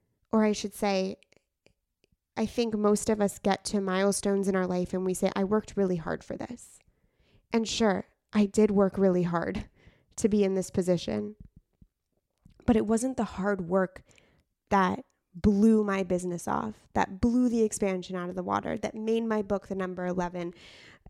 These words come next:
top selling Amazon charts for women in business. People can work hard every single day of their lives.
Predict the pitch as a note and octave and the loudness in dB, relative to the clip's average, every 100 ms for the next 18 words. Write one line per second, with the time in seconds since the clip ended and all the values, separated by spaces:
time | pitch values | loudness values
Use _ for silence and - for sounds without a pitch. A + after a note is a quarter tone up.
0 | - - _ - _ - G#3 G3+ - F#3 | -20 -20 _ -20 _ -6 0 0 0 0
1 | F#3 F3+ F3+ F#3+ F#3 F3+ F3+ F3+ F3+ F3+ | 0 -2 -2 -4 -4 -4 -4 -4 -4 -4
2 | - F#3+ F3+ F3 F3 - A3 - - B3 | -4 -6 -4 -4 -6 -8 -8 -8 -10 -12
3 | - - _ _ _ _ _ _ _ _ | -16 -20 _ _ _ _ _ _ _ _
4 | _ _ - - A#3+ C4 - B3 G#3 G#3 | _ _ -6 -4 0 0 0 -4 -2 -4
5 | G#3 - G#3 G3+ F#3+ - G3+ F#3 G3+ - | -4 -6 -4 -2 -2 -4 -8 -4 -6 -4
6 | G3 F#3+ F#3 F#3 F#3 F3+ F3 E3 F3 - | -4 -6 -6 -4 -4 -6 -8 -8 -10 -12
7 | - - | -16 -20